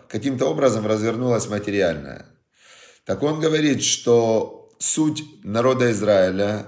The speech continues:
и суть любого человека, наоборот, теперь взять материальное и преобразить в духовное.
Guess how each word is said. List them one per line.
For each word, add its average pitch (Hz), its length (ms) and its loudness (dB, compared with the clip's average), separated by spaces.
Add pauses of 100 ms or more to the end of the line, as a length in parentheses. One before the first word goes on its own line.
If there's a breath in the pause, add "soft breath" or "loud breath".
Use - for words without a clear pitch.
(120)
и 104 120 -8
суть 135 240 -4
любого 123 340 2
человека, 104 800 0 (560 soft breath)
наоборот, 147 680 6
теперь 104 300 -2
взять 123 560 4 (140)
материальное 127 1080 2 (240)
и 135 100 -2
преобразить 127 840 2
в 95 80 -8
духовное. 82 760 -6